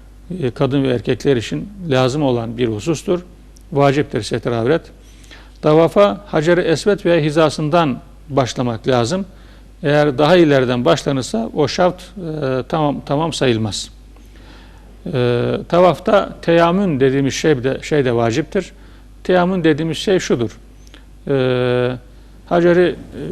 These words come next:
Esved'in karşısına gelip onu istilam ediyoruz. Yani yüzümüzü Kabe-i Muazzama'ya doğru dönüyoruz. E, girişimiz ne tarafa doğru olacak? Girişimiz sağ elimizin olduğu istikamete doğru olacaktır. Ki zaten orada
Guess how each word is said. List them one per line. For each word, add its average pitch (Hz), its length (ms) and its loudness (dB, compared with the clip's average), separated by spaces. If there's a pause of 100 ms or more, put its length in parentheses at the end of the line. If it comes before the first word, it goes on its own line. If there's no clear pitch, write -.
(160)
Esved'in 156 480 0
karşısına 160 420 -2
gelip 175 260 0
onu 180 160 -2
istilam 185 420 2
ediyoruz. 110 360 -4
Yani 135 200 0
yüzümüzü 139 680 -2
Kabe-i 147 280 0
Muazzama'ya 143 640 -2 (180)
doğru 135 340 0
dönüyoruz. 139 540 2 (1400)
E, 139 160 0
girişimiz 185 720 0
ne 156 200 2
tarafa 135 400 4
doğru 127 220 2
olacak? 131 360 0 (540)
Girişimiz 180 720 -2 (1300)
sağ 190 300 2
elimizin 170 420 0
olduğu 156 360 0
istikamete 135 600 -4
doğru 110 220 -4
olacaktır. 101 540 -12 (200)
Ki 202 120 -2
zaten 147 520 2
orada 135 520 0